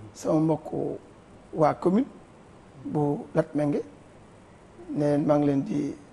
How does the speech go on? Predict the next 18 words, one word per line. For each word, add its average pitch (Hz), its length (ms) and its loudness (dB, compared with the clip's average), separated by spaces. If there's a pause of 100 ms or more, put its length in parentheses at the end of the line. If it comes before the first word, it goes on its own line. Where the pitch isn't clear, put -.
nuyu 160 280 4 (180)
bu 160 80 -2
baax, 180 200 4 (1080)
di 165 120 2
leen 156 220 6
beral 151 220 6
nuyoo 147 240 4
daal 202 300 0
ci 233 100 2
biir 214 140 4
nuyoo 185 220 8
bi. - 560 -10 (340)
Di 170 160 4
la 165 120 8
gërëm, 170 360 8 (640)
di 175 200 0
la 160 120 4
sant. - 440 -2